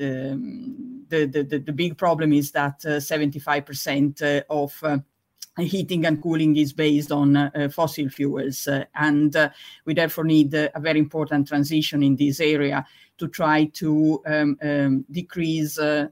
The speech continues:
um, uh, emissions, uh, but also to decrease, uh, our dependence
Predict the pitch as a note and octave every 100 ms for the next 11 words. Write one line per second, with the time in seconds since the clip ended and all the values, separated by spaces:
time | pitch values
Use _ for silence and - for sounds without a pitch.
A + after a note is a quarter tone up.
0 | D3+ D3 C#3+ C3+ D3 C#3+ C#3+ C#3+ C#3 C3+
1 | - D#3 E3 D#3 E3+ F3+ F#3 G3+ F#3+ F#3
2 | F3+ D#3+ D#3 D#3+ C#3+ D3 D3 D#3+ D3 C#3+
3 | C#3+ C#3+ C#3+ D3+ C#3+ C#3+ D3 C#3+ C#3 C#3+
4 | C#3+